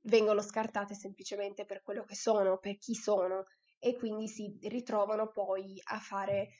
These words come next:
eh, lavori, mm, umili o addirittura a prostituirsi perché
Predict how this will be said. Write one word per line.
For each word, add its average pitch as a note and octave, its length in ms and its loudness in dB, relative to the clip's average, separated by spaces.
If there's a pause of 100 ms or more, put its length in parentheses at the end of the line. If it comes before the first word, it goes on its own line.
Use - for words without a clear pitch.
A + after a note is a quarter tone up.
(180)
eh, G#3 240 -6
lavori, G3+ 720 -6 (220)
mm, G#3 320 -12 (400)
umili C#4 600 4
o G#3 220 0
addirittura G3+ 840 -4
a G3 100 -6
prostituirsi G3+ 840 -6
perché G3+ 460 -6